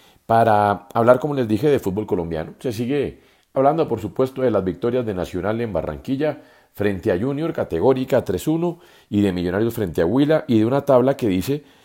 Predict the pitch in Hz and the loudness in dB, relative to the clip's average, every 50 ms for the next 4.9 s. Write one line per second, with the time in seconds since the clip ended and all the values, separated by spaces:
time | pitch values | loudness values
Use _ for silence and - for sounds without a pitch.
0 | _ _ - - 98 98 90 87 95 101 110 95 - 113 107 113 113 117 113 101 | _ _ -2 0 2 2 2 0 0 0 0 0 0 0 0 0 0 0 -2 0
1 | - 156 143 143 139 - 120 - - 87 90 95 92 101 98 - - 101 95 95 | 4 6 6 6 4 2 -4 -4 -4 -4 -4 -2 -2 -2 -2 -2 -4 -2 -2 -2
2 | 98 98 92 - 117 113 110 120 127 - - 110 98 - 98 92 110 123 131 139 | -2 -2 -2 -2 0 2 2 2 0 0 0 -2 0 2 2 0 2 0 -2 -2
3 | 131 - 101 85 - - 76 - 101 98 - 113 98 85 78 - 110 107 107 104 | -2 -2 -4 -4 -4 -4 -2 -2 -2 -2 -2 -2 -2 -2 0 0 0 0 0 -2
4 | - - 101 95 101 98 101 98 95 113 117 123 120 104 98 104 127 | -2 -4 -4 -2 -2 0 0 -2 -2 -4 -4 -2 0 0 0 0 -2